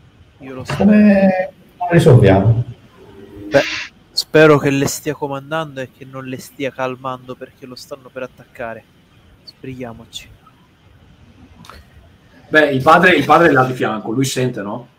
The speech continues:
Speaker 3: E
Speaker 2: Eh, sì.
Speaker 3: si gira verso di te e fa, eh, "Kamsat,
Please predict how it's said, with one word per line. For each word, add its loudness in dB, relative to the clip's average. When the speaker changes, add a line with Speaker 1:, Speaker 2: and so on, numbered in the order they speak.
Speaker 3:
E 0
Speaker 2:
Eh, 8
sì. 4
Speaker 3:
si -10
gira 4
verso 2
di 2
te 2
e 0
fa, -2
eh, 2
"Kamsat, 4